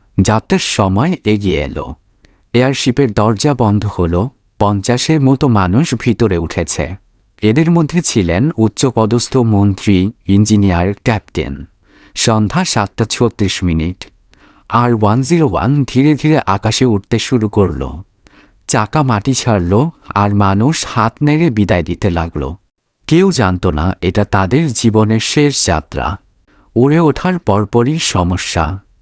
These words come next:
আকাশে ওঠার পরই আর ওয়ান জিরো ওয়ান বুঝিয়ে দিল,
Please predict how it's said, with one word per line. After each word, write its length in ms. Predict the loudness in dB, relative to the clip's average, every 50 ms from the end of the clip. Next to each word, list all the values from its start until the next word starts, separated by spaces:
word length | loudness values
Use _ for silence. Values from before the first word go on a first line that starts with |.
| _ _ _ _ _ _ _ _ _ -4
আকাশে 420 | -2 -2 0 -2 -2 -2 0 0 0
ওঠার 260 | 0 0 0 -2 -2
পরই 460 | 0 0 0 2 2 0 0 0 -2 -2 -2
আর 200 | 0 0 0 0
ওয়ান 320 | 0 2 2 2 2 0
জিরো 340 | 0 -2 0 0 2 2 2
ওয়ান 260 | 2 2 0 0 -2
বুঝিয়ে 440 | -2 0 0 0 0 2 2 2 2
দিল, 320 | 2 0 -2 -2 -2 -4